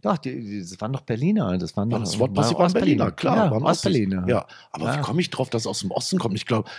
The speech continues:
Speaker 2: nee, also aus Süddeutschland. Ich glaube, ich hab dieses Magazin mal aus Süddeutschland geschickt bekommen.
Speaker 1: Kann
Speaker 2: Deswegen komm
Speaker 1: sein.
Speaker 2: ich da drauf.
Speaker 1: Und ich hab, äh, hab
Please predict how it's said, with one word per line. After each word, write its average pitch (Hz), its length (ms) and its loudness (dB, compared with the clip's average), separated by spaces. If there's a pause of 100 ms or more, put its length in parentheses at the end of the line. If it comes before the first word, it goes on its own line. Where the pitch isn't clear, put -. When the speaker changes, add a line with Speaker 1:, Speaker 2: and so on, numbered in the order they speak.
Speaker 2:
nee, 120 160 4
also 113 240 4
aus 101 200 0
Süddeutschland. 117 460 2
Ich - 120 -6
glaube, 147 240 4
ich 143 100 0
hab 147 120 2
dieses 120 260 -2
Magazin 113 460 0
mal 113 60 2
aus 98 140 -2
Süddeutschland 113 460 0
geschickt - 340 0
bekommen. - 300 -8 (260)
Speaker 1:
Kann - 120 0
Speaker 2:
Deswegen 147 160 2
komm 147 120 4
Speaker 1:
sein. 147 140 0
Speaker 2:
ich - 80 -6
da - 100 -10
drauf. - 180 -10
Speaker 1:
Und 131 140 4
ich 127 160 2
hab, 143 140 2
äh, 139 60 0 (840)
hab - 320 -4